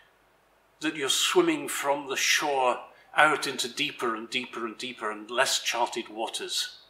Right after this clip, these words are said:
You're setting yourself up to fail. So let's try something different.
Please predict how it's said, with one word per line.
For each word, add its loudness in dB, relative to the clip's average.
You're -6
setting 0
yourself 0
up -8
to -8
fail. -4
So 4
let's 6
try 4
something 0
different. -6